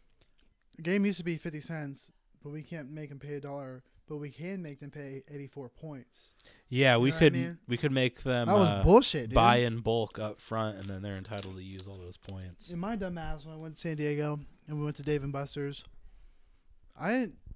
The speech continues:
Speaker 1: I had no idea what the fuck I was thinking. I must have been drunk. I think I shot climb two White Claws and just made, made a very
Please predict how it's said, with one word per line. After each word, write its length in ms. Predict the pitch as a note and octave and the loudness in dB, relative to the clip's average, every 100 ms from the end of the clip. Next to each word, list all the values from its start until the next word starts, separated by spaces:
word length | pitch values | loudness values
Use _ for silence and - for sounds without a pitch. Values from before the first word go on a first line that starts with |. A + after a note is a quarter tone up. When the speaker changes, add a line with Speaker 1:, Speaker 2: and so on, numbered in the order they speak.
| - | -12
Speaker 1:
I 100 | D#3 | -8
had 220 | A3+ G#3+ | -6 -4
no 280 | D#3 D3 D#3 | -4 -6 -6
idea 300 | E3+ D3 D3 | -6 -8 -8
what 140 | C#3+ D3 | -8 -10
the 60 | |
fuck 240 | - C#3 C3 | -16 -16 -12
I 60 | |
was 120 | C3 A#2+ | -14 -14
thinking. 320 | B2 A#2 A#2+ | -18 -18 -16
I 140 | C#3+ | -12
must 380 | F3+ D#3 C#3 C3 | -10 -10 -10 -12
have 100 | C3 | -14
been 140 | B2+ A#2+ | -14 -14
drunk. 320 | A2 A2 - | -14 -16 -18
I 40 | B2+ | -14
think 160 | F3 | -12
I 40 | F3 | -12
shot 280 | - C#3 | -12 -12
climb 160 | D3 C#3 | -14 -16
two 180 | - D3 | -12 -10
White 220 | C3 C3+ | -10 -10
Claws 400 | - C3+ C3+ - | -12 -10 -10 -12
and 100 | B2 | -14
just 140 | A2+ - | -14 -12
made, 220 | C3+ C3+ | -10 -10
made 260 | C3 C3 | -10 -10
a 40 | B2 | -12
very 360 | A2+ C3+ C#3 | -10 -6 -4